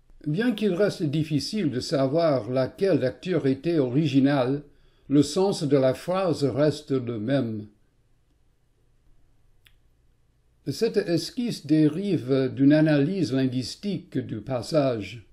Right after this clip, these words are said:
et non pas de la théologie abstraite ni d'un besoin de,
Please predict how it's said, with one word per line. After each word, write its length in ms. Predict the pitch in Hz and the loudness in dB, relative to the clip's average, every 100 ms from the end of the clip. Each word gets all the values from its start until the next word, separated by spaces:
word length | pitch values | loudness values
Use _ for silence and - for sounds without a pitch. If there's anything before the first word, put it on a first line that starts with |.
| - - | -20 4
et 160 | 151 147 | 8 8
non 200 | 156 151 | 8 6
pas 280 | 196 190 | 4 0
de 120 | 147 143 | 4 4
la 140 | 139 | 4
théologie 720 | 135 156 143 139 117 147 185 | 2 2 4 4 2 0 2
abstraite 960 | 135 107 - - 156 175 180 - - - 131 | 2 0 -10 -10 -2 0 0 -4 -20 -12 -4
ni 380 | 135 151 175 | 0 0 0
d'un 260 | 139 117 127 | -2 0 0
besoin 680 | 120 135 120 - 151 151 156 | 2 0 -2 -2 2 4 4
de, 120 | 135 | 4